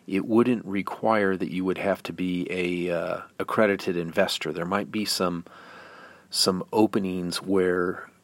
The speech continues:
you know, you and I would be able to invest in this, at least at some level, um, such as crowdfunding.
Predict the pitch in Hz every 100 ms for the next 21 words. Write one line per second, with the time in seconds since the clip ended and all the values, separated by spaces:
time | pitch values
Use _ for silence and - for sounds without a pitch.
0 | _ 98 87 87 87 110 110 101 92 87
1 | 90 87 78 95 87 - 78 82 104 107
2 | - 90 87 87 85 - 120 131 - -
3 | - - 101 101 110 92 - - - -
4 | - - 92 82 - 110 - - - -
5 | 104 95 - 82 -